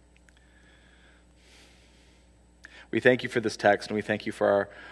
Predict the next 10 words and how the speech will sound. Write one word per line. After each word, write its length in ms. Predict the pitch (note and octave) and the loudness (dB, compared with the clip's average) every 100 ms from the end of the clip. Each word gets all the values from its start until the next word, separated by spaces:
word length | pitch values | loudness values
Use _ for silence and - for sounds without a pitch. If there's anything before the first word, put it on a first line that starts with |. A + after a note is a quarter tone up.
| - - | -10 -2
our 100 | A2+ | 2
brother 280 | A2+ A2+ G#2+ | 6 6 6
and 120 | G#2 | 0
sister, 400 | - A2 - G2+ | -2 -2 -2 -2
Zechariah 600 | G2 G2+ G#2 G2+ G#2 G#2 | 0 0 2 6 6 6
and 100 | G2+ | 2
Elizabeth, 560 | G2+ G2+ G2+ G2+ G2 F2+ | -2 0 -2 0 -2 -2
who, 400 | - G2+ G2+ F#2 - - - - - - - - - - - - - - _ - | -6 -4 -4 -8 -14 -20 -20 -20 -20 -20 -20 -20 -16 -12 -10 -12 -18 -20 _ 0
though 160 | A2+ | 4
imperfectly, 680 | A#2 A2+ A#2+ A2 - F#2+ F2 | 4 6 4 4 -2 -6 -6